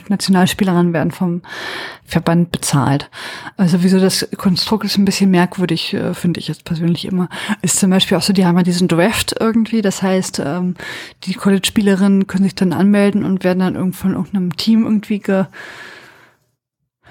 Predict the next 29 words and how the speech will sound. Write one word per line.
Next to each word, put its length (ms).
ja, 680
ausgewählt 680
und 120
da 60
müssen 240
die 100
dann 180
dahin 360
oder 160
die 100
können 220
ja 120
auch 120
irgendwie 200
traden 420
und 140
so. 160
Das 220
heißt, 380
äh, 20
anders 480
als 220
jetzt 280
in 80
Deutschland, 440
du 60
gehst 260
da 60
zum, 760